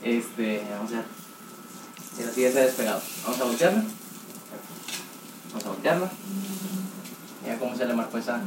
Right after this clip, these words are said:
marquita de grill. Y también muchos dicen de que no, eh, para asar bien debes de tener este tipo de asadores y todo.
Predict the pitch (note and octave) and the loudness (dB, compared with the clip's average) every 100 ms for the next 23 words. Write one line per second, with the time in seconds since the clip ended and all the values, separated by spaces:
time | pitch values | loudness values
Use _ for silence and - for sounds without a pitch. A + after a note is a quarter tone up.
0 | F#2 F#2+ - - A#2 E3 A#3+ - - - | 0 0 2 4 4 2 0 -4 -10 -12
1 | - - - - - E3+ G#3 G#3+ B3 C4+ | -12 -14 -14 -12 4 8 12 12 12 12
2 | A#3+ G3 D#3 C3+ - - F3 A3 A#3+ B3 | 12 12 10 4 0 0 6 10 12 12
3 | G3+ E3 - - - - D#3+ D#3+ - F#3 | 12 10 4 -10 -14 0 4 6 6 8
4 | G#3 G#3 G3+ G3+ G#3 F#3 G3 G3+ G3 F#3 | 8 10 10 10 10 10 10 12 10 10
5 | E3+ E3+ F3+ F3 F3 E3+ F3 F3+ F3 D#3+ | 10 10 10 8 6 6 8 10 10 8
6 | C#3+ D#3+ E3+ E3 D#3+ D#3 C#3+ C3+ D#3+ E3 | 10 10 10 10 8 6 2 10 12 12
7 | B2+ | 10